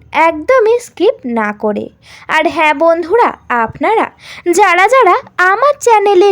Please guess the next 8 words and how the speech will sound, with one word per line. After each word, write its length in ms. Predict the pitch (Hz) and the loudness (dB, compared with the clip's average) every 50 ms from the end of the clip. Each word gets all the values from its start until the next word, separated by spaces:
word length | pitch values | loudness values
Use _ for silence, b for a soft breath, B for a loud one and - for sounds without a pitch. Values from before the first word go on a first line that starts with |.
| 320 277 247 | 2 2 0
নতুন, 360 | 220 220 220 - 440 466 359 254 269 b b b b b b b 349 370 381 | 0 0 2 2 2 4 2 0 -4 b b b b b b b 2 2 2
অবশ্যই 560 | 392 466 539 539 - - - 539 494 269 - - _ - - | 4 2 2 2 0 0 0 2 2 2 -2 -6 _ -4 0
চ্যানেলটিকে 760 | 330 294 269 262 269 269 277 269 - 311 294 302 - 330 339 330 - | 0 2 2 2 2 0 0 0 -2 -4 -4 -2 -2 -4 -2 -2 -2
সাবস্ক্রাইব 580 | 302 226 214 - - - - 240 220 226 254 247 _ - | -4 -4 -4 -6 -10 -6 -2 0 0 0 0 -2 _ -2
করে 240 | 403 403 302 277 330 359 _ - 330 339 | 0 2 2 2 0 -2 _ -6 -4 -4
আমার 240 | 381 392 370 302 320 320 _ - | -2 0 -2 -2 -4 -6 _ -2
পাশে 340 | 381 392 403 403 - 330 262 | -2 -2 -2 -2 -2 -4 -4
থাকবেন। 540 | 254 254 226 208 208 208 214 214 208 202 | -2 -2 -4 -4 -4 -2 -4 -2 -2 -4